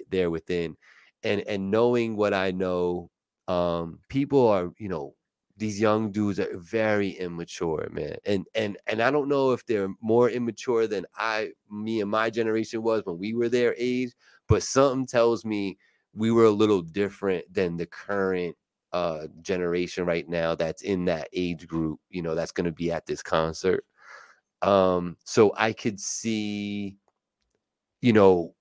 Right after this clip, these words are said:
how somebody my age would attend something like that, trying to enjoy it,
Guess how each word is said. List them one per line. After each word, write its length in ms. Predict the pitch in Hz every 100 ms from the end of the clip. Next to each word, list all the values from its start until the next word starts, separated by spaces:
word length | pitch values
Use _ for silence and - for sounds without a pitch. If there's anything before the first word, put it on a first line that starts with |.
| _
how 220 | - 117 98
somebody 580 | - 113 110 107 101
my 440 | 95 92 92 104 90
age 760 | 101 104 98 95 90 85 - - _ _ _ _ _ -
would 320 | 95 98 92
attend 540 | 87 - 113 113 117
something 340 | - 110 98 95
like 240 | 87 87
that, 180 | 92 80
trying 300 | - 101 92
to 180 | - 90
enjoy 500 | 87 82 113 127 120
it, 320 | 104 95 -